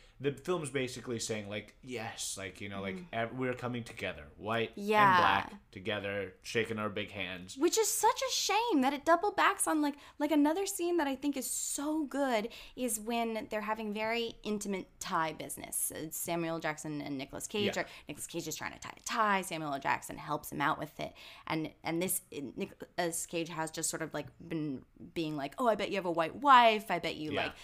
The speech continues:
Speaker 2: you took the money and you, like, love, love your new life," or whatever. And S-, Samuel L. Jackson delivers really wonderfully, uh, "Don't you for one second think I've forgotten who I am or where I come from."
Speaker 1: Yeah.
Speaker 2: And that feels like if you had kept that note,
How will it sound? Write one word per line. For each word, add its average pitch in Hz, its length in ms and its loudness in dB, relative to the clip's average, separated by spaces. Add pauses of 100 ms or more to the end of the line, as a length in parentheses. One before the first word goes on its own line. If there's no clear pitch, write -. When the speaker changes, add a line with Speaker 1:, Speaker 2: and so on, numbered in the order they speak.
(120)
Speaker 2:
you 214 160 -2
took 196 180 -6
the 180 80 -6
money 160 340 0
and 151 160 -6
you, 156 140 -4
like, 139 320 -6
love, 156 680 -6
love 160 280 -2
your 151 100 -8
new 147 80 -6
life," 143 240 -4
or - 60 -8
whatever. 147 320 -2
And 147 240 -4 (380)
S-, - 180 -10 (120)
Samuel 165 340 -2
L. 147 40 -6
Jackson 151 380 -6 (100)
delivers 151 540 -4
really 170 220 2
wonderfully, 143 720 -6 (100)
uh, 165 300 -4
"Don't 165 220 -2
you 160 100 -2
for 147 160 -10
one 143 220 -6
second 143 420 -8
think 165 160 -10
I've - 180 -4
forgotten - 540 -6
who 160 80 -8
I - 120 -4
am - 240 -8
or 156 100 -8
where 143 160 -4
I 123 100 -4
come 143 300 -6
from." 190 320 2
Speaker 1:
Yeah. 98 260 0 (180)
Speaker 2:
And 220 220 4
that 370 260 8
feels 320 200 -2
like 254 200 -2
if 220 140 -4
you 220 100 -8
had 208 160 -6 (120)
kept - 360 2 (240)
that 190 300 8
note, 180 580 2